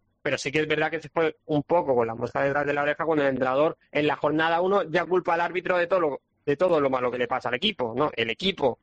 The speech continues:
ha tenido unas carencias, la ha demostrado, falta de concentración en defensa, el portero no transmite seguridad, le-, el número de ocasiones sí es verdad que fue mayor que el rival, pero se podían haber creado más en toda la segunda parte, y entonces,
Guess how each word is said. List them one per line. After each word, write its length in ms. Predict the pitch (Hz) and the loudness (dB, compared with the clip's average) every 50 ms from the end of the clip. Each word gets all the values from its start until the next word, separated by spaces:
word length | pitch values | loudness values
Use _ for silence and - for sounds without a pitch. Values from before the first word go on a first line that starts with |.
| _ _ _ | _ _ _
ha 80 | - - | -14 -8
tenido 260 | - 127 135 139 143 | -4 -2 0 0 0
unas 140 | 151 143 - | 0 -2 -2
carencias, 520 | - 160 185 220 226 - 208 214 214 190 | -2 -2 -2 -2 -2 0 -2 -2 -2 0
la 180 | 147 147 143 139 | 0 0 0 2
ha 40 | 143 | 0
demostrado, 420 | 151 151 156 151 196 208 220 220 - | 0 -2 -2 -2 -2 -2 -2 -4 -2
falta 220 | - 147 139 143 | -4 -2 0 0
de 80 | 143 135 | 0 0
concentración 540 | 143 139 147 147 139 143 143 147 147 147 147 | 0 -2 -2 -2 -2 -2 -2 -2 0 0 2
en 40 | 147 | 2
defensa, 600 | 147 147 151 - 202 214 208 208 - 208 214 - _ _ _ _ _ _ _ | 2 2 2 0 -2 -4 -2 -2 -4 -4 -4 -6 _ _ _ _ _ _ _
el 220 | - 147 160 151 135 | 0 2 2 2 2
portero 380 | - 151 147 135 160 156 160 | 0 -2 0 2 2 2 2
no 120 | 156 160 156 | 0 0 0
transmite 380 | 156 156 156 156 160 151 147 | 0 0 2 0 0 0 -2
seguridad, 540 | - 151 151 151 151 165 185 208 220 208 - - _ | 0 0 0 2 2 2 2 2 0 -2 -4 -6 _
le-, 300 | 151 143 135 135 135 131 | -6 -2 0 2 0 2
el 100 | 131 143 | 2 0
número 240 | 151 156 165 165 160 | 0 2 2 2 2
de 60 | 156 | 2
ocasiones 460 | 151 147 139 - - 190 170 147 - | 0 0 -2 -2 -2 -2 -2 -2 -2
sí 140 | - 156 151 | 0 0 0
es 100 | 151 143 | 0 2
verdad 240 | 143 147 147 156 160 | 0 -2 0 0 -2
que 100 | 147 147 | -2 -4
fue 160 | - - 160 | -4 -2 -2
mayor 280 | 151 151 147 147 147 139 | 0 0 2 0 0 0
que 60 | 151 | 0
el 60 | 147 143 | 0 2
rival, 340 | 147 156 165 190 185 143 - _ _ _ | 2 2 2 2 0 -2 -8 _ _ _
pero 200 | - 160 143 135 - | -2 -2 0 0 -2
se 140 | - 147 120 | -4 -4 -2
podían 280 | 131 127 120 127 127 | -2 -2 0 0 0
haber 180 | 135 135 135 123 | 2 0 0 0
creado 260 | - 143 139 139 139 143 | 0 0 2 2 2 2
más 200 | 147 151 147 - | 0 0 0 0
en 100 | 151 143 | 0 2
toda 180 | 143 151 147 151 | 4 4 4 4
la 120 | 156 151 | 2 -2
segunda 280 | 151 165 165 165 165 165 | -2 -4 -4 -4 -2 -2
parte, 440 | 196 202 208 - 214 233 233 240 - _ _ _ _ _ - | -2 -2 -2 -2 0 0 0 0 -2 _ _ _ _ _ -4
y 60 | 131 | -2
entonces, 380 | 135 135 151 151 - 123 117 | 0 2 0 0 0 -4 -6